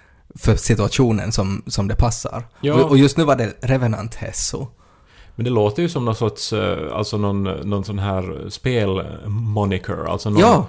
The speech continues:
Speaker 2: nå-, någon som, som, som du kanske har stött på online när du har spelat dina... dina,
Speaker 1: Nej, men
Speaker 2: dina
Speaker 1: det, jag har,
Speaker 2: spel.
Speaker 1: jag har inte spelat såna spel på jättelänge.
Speaker 2: Ja,
Speaker 1: Att
Speaker 2: men att
Speaker 1: jag
Speaker 2: han då klarar av då att, eller hon, att manipulera själva livet.
Speaker 1: <laughs> Ja,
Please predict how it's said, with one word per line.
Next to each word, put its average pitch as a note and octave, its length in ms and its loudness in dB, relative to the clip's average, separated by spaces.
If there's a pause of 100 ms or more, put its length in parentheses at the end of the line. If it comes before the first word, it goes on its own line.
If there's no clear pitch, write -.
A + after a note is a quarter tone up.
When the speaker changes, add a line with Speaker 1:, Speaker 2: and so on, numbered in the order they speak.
(220)
Speaker 2:
nå-, G#2 340 -2
någon A#2+ 280 2
som, G#2 380 2 (160)
som, A2 220 0
som A2+ 140 0
du A2 80 0
kanske A#2 300 0
har G#2+ 340 2 (540)
stött - 320 -2
på B2+ 340 6
online B2+ 380 2
när B2 120 0
du A#2 60 -2
har B2 100 -2
spelat A#2+ 420 0
dina... A#2 340 0
dina, A2+ 460 -2
Speaker 1:
Nej, E3+ 100 6
men - 0 -
Speaker 2:
dina G3 80 6
Speaker 1:
det, G3 80 8
jag F#3+ 60 8
har, F#3+ 100 8
Speaker 2:
spel. E3+ 120 6
Speaker 1:
jag E3+ 80 6
har F#3 60 6
inte F3 120 2
spelat G3 320 2
såna C#3 160 2
spel A2 260 0
på C3 100 2
jättelänge. A#2+ 680 -2
Speaker 2:
Ja, A#2+ 120 -10
Speaker 1:
Att - 60 -12
Speaker 2:
men B2 100 2
att C3 120 4
Speaker 1:
jag C#3 80 2
Speaker 2:
han D#3 160 0
då F3 80 -2
klarar D3 340 0
av C3 120 -2
då A#2+ 100 4
att, A#2+ 200 -2
eller A2+ 240 -2
hon, G#2+ 340 -2 (220)
att - 300 -4 (200)
manipulera A#2 580 2
själva A2 320 0
livet. A#2 400 -2 (360)
Speaker 1:
<laughs> - 0 -
Ja, D#3 100 4